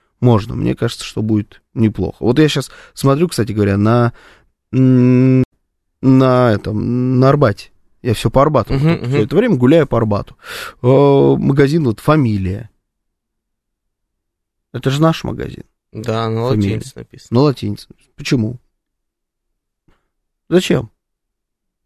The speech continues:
Speaker 2: Ну, кстати, вот что касается слова «фамилия»,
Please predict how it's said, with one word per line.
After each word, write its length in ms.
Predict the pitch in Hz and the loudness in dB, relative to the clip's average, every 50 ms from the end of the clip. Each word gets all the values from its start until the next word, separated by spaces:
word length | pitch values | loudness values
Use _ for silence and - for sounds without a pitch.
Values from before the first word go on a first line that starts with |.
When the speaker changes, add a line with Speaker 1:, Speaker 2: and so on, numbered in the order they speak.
| _ _ _ | _ _ _
Speaker 2:
Ну, 120 | - 226 233 | -10 -10 -8
кстати, 280 | 214 - 269 254 220 247 | -4 -2 -2 0 0 2
вот 180 | 220 220 214 | 2 2 2
что 180 | - - - 202 | 2 0 -4 -2
касается 720 | 175 196 180 - 185 175 151 - - 147 143 139 131 131 - _ | -2 -2 -4 -2 -4 -4 -4 -4 -4 -2 -2 -2 -2 -6 -8 _
слова 280 | _ - - 123 101 113 | _ -12 -8 -6 -6 -6
«фамилия», 680 | - - 107 107 110 107 123 143 147 - - - 107 | -6 -6 -6 -6 -4 -4 -6 -6 -8 -10 -10 -12 -14